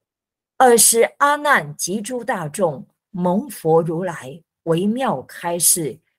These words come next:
身心荡然，得无挂碍。”无挂碍就是没有任何执着，没有任何留恋，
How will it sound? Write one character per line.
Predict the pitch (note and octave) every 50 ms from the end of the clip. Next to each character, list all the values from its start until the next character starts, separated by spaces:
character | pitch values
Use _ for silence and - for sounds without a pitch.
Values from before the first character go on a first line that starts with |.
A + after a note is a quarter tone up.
| _ -
身 | - - - A#3 A3+ G#3+ G3+ G#3
心 | G#3 - A3 G3+ F#3+ G3 G3+
荡 | - A3 G3 E3+ D#3 B2+
然， | B2+ B2 B2 B2 B2+ D3+ D3+ - _ _ _
得 | - D#3 C#3+ C#3+ E3+
无 | G#3+ - D3 B2+ C#3
挂 | D3 - G3 E3 C#3
碍。” | - - C#3+ - - _ _ _ _ _ _ _ _ _ _
无 | - F3+ A3 C4
挂 | B3+ D4+ D4 C4+
碍 | - - C4+ C#4 B3+ A#3 G#3 - _ _ _ _ _ _ _ _ _
就 | - G#3+ G#3
是 | G3 - - G3+ F#3+ E3 -
没 | - E3 D#3+ E3+ G#3
有 | G#3 D#3 B2 -
任 | - F3+ G#3+ F#3+ D#3
何 | D3 - - C3+ C#3
执 | D#3+ D#3+ - - C#3+ F#3 A#3
着， | G#3 - E3 B2+ C3 B2 C#3 - _ _ _ _ _
没 | - D3 F3 F3
有 | D3+ A#2+ G2+ - _ _
任 | - G#3+ G#3+ E3+ D#3
何 | - - - B2 B2+ -
留 | - C#3 C3 B2 C#3+
恋， | E3+ G#3+ G#3 E3 -